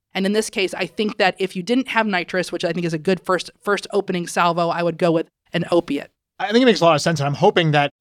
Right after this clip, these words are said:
Speaker 2: you gave the fentanyl or the morphine and the patient was able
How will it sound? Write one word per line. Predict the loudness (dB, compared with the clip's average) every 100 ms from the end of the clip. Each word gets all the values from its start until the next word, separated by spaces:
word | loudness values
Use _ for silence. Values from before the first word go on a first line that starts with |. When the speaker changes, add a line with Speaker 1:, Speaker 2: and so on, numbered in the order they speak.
| _ -6
Speaker 2:
you | -2 2 2 0
gave | -2 0 4 4 2
the | -2
fentanyl | -2 -2 0 0 0
or | -2
the | 0
morphine | 4 2 2 -2 0 -2 -4
and | -6 -4 -4
the | -6
patient | -4 -4 -2
was | 0
able | 0 2 0